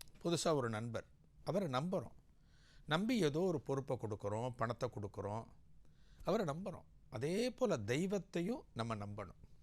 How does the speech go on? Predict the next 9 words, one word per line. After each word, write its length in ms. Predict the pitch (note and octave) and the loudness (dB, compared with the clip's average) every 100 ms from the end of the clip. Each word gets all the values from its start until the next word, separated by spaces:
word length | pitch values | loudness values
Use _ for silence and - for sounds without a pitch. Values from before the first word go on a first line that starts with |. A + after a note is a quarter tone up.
| - - - - - - - - - - - - | -20 -20 -20 -20 -20 -20 -20 -20 -20 -20 -20 -6
அதாவது, 480 | B2+ F#3+ C4+ B3+ A#2+ | 2 4 4 2 4
தெய்வமாக 680 | D3 A3+ B3 A#3 A3 - | 4 6 6 6 2 2
இருந்தாலுமே, 920 | D#3+ C3 C#3 C#3 C3 A#2+ A#2 C#3 F3+ - - - - - - A#2 A#2 | 2 0 0 4 6 6 2 0 -2 -4 -16 -20 -20 -20 -12 -4 2
மகானாக 680 | C3 F#3 F#3+ F#3 F3 D3 | 4 6 6 6 4 2
இருந்தாலுமே, 760 | B2 A#2+ B2 A#2+ A2 A2+ C#3+ D#3 - - - - - - - - - | 0 0 2 4 4 0 -2 -4 -14 -20 -20 -20 -20 -20 -20 -20 -6
அவர்களுக்கும் 880 | A#2+ B2+ G#3+ G3+ G3 F3+ - A#3+ C4+ - - | 2 4 6 4 4 2 0 -2 -2 -12 -6
தோஷம் 640 | A2+ B2+ D#3+ - C3+ C3 G2+ - - - - - - | 0 4 4 2 -2 -4 -8 -14 -20 -20 -20 -16 -8
அப்படிங்கிறதெல்லாம் 680 | G2+ B2+ B2 A2 G#2+ E3 | -2 0 2 0 0 -4
உண்டு. 280 | G#2 A2 A2 | -6 -10 -12